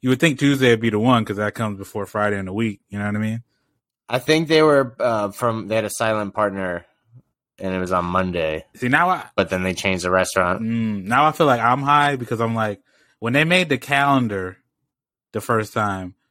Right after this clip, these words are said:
Speaker 1: what day did they start on? Do you think they just started on a Monday, or they just looked up and like, "I think today is a Wednesday"? You know what I mean?
Speaker 2: Is it,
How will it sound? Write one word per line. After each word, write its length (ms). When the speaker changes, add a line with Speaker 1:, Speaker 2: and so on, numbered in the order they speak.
Speaker 1:
what 240
day 160
did 100
they 140
start 260
on? 120
Do 60
you 60
think 160
they 80
just 160
started 320
on 100
a 80
Monday, 520
or 100
they 100
just 160
looked 200
up 180
and 160
like, 140
"I 80
think 180
today 220
is 80
a 60
Wednesday"? 520
You 140
know 80
what 60
I 40
mean? 300
Speaker 2:
Is 140
it, 80